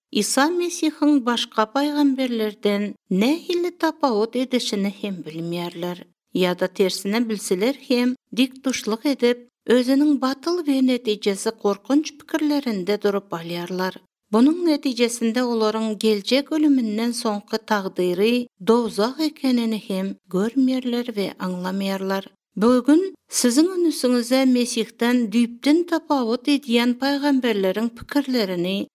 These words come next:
Kur'an we mukaddes kitapdan peýdalanyp görkezip bermäge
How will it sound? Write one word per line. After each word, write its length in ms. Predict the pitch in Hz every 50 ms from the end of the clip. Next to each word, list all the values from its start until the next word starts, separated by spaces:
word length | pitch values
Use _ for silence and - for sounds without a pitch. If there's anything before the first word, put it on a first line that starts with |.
| _ _ -
Kur'an 480 | - 233 220 - - 233 233 277 320
we 380 | 349 330 294 262 269 262 262 254
mukaddes 640 | 247 240 247 - - 196 180 165 - 247 285 285 -
kitapdan 560 | - - - - 320 311 _ - 277 262 262 262 262
peýdalanyp 640 | 262 247 233 - 202 190 185 185 180 175 180 190 185 _ _ _ -
görkezip 680 | 190 185 247 269 262 269 - 277 254 240 - - -
bermäge 540 | - 311 311 285 262 226 180 160 160 160 180